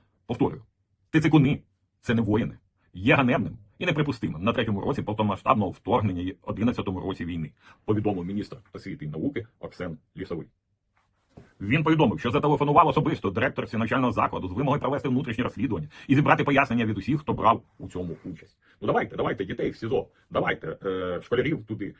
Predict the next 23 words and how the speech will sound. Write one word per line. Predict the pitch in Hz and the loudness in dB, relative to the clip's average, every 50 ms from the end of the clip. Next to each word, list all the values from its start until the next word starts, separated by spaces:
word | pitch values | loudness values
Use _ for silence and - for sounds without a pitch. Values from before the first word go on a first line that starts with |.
| _ _ | _ _
які | - 95 - 117 117 113 107 98 - | -12 -8 -4 -4 -2 -2 -2 -4 -6
сценку | - - - 131 95 - 85 | -6 -6 -4 -4 -4 -6 -8
зняли. | 78 85 82 82 - - _ _ _ _ | -8 -8 -8 -8 -10 -14 _ _ _ _
А | - 110 | -4 -4
забули, | - - 285 208 139 107 | -2 -2 0 -2 0 0
як | 113 107 - - - - | 0 -2 -4 -6 -10 -16
Зеленський | 101 87 120 151 156 104 90 - - - - | -6 -2 0 0 0 0 -2 -6 -10 -12 -12
в | - | -10
своєму | - - 120 120 107 110 | -6 -4 -2 -2 -2 -2
кварталі | - 113 117 110 - 127 143 139 | -2 -4 -4 -2 -2 -4 -4 -4
стібався | - - 104 107 107 - - | -6 -6 -6 -6 -6 -6 -8
над | 80 85 85 | -10 -10 -10
Україною, | - - - - 120 139 117 - 80 | -10 -10 -6 -2 -2 -2 -2 -2 -4
Голодомором, | 80 82 82 85 90 117 135 120 82 82 | -4 -6 -4 -2 0 0 0 0 -2 -6
демократією? | 80 - 82 - - 113 - - 85 80 | -8 -8 -8 -4 -4 -4 -4 -4 -6 -6
Забулись, | - - - - 127 - | -4 -2 -2 -2 -2 -4
да? | - - - - _ - - - - | -6 -6 -8 -8 _ -20 -20 -6 -4
А | - 104 104 101 101 98 101 | -2 0 0 0 0 -2 -4
школярів | - - 120 127 143 143 - | -2 -2 0 0 0 0 -2
куди? | 117 196 - - | -4 -4 -6 -6
В | - - | -8 -6
сізо? | - 127 131 196 202 - _ _ _ _ _ - | -6 -6 -4 -4 -6 -8 _ _ _ _ _ -4
Міністр-плагіатор, | 104 135 185 180 - 143 123 143 143 143 143 208 190 - - | 0 2 2 2 0 0 0 2 2 2 2 0 0 -4 -10